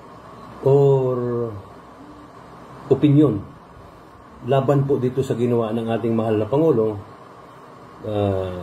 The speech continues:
Rodrigo Duterte, sa, ah, community quarantine. Ah,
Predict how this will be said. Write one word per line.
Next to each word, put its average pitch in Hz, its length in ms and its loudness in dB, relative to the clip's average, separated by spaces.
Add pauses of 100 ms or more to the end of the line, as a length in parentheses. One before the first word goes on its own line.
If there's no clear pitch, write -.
Rodrigo 107 400 2
Duterte, 113 640 0
sa, 110 480 0 (1300)
ah, 92 480 -2 (480)
community 117 400 2
quarantine. 92 560 -2 (1600)
Ah, 107 640 0